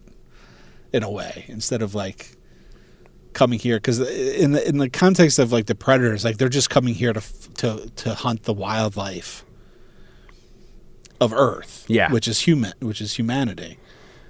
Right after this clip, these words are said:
Speaker 1: But in the context of that movie, it's that they're taking them, putting them somewhere
Speaker 2: That's
Speaker 1: and then,
Speaker 2: like
Speaker 1: and,
Speaker 2: Earth.
Speaker 1: and then hunting
Speaker 2: Like a
Speaker 1: them.
Speaker 2: zoo. Yeah, it's fucking fucked up.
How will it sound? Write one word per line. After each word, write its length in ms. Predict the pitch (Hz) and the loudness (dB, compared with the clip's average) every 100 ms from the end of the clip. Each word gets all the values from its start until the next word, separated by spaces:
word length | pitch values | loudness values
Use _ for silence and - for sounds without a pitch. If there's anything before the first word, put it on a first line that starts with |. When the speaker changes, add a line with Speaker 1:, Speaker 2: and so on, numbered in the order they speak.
| - - - | -20 -20 -2
Speaker 1:
But 120 | 127 120 | 2 4
in 100 | 117 | 2
the 80 | |
context 420 | 117 147 131 127 110 | 2 2 2 0 0
of 100 | 104 | 0
that 160 | 127 | 2
movie, 180 | 120 101 | 2 -2
it's 80 | 101 | -6
that 120 | 95 | -8
they're 100 | 101 | -8
taking 480 | - 143 143 135 113 | -4 0 2 2 0
them, 220 | 101 95 | -2 -8
putting 340 | - 120 117 110 | -2 0 2 -2
them 160 | 98 90 | -2 -4
somewhere 600 | 113 104 101 95 98 - - - - - - - - - - - - | -4 -4 -6 -8 -8 -10 -18 -20 -20 -20 -20 -20 -20 -20 -20 -10 -2
Speaker 2:
That's 140 | 107 117 | 0 4
Speaker 1:
and 20 | |
then, 60 | |
Speaker 2:
like 120 | 123 135 | 6 6
Speaker 1:
and, 60 | 131 | 4
Speaker 2:
Earth. 180 | 85 104 | 0 2
Speaker 1:
and 160 | 127 | 2
then 220 | 127 160 | 4 4
hunting 400 | 131 113 - - | 2 -2 -6 -4
Speaker 2:
Like 140 | 113 107 | -2 2
a 60 | |
Speaker 1:
them. 60 | 117 | 2
Speaker 2:
zoo. 400 | 101 131 123 87 | 4 6 6 6
Yeah, 160 | 113 76 | 0 0
it's 160 | - | -2
fucking 440 | - - 131 - - | -6 -6 -6 -6 -10
fucked 480 | - - 135 - 131 | -12 0 0 2 2
up. 220 | 107 | 2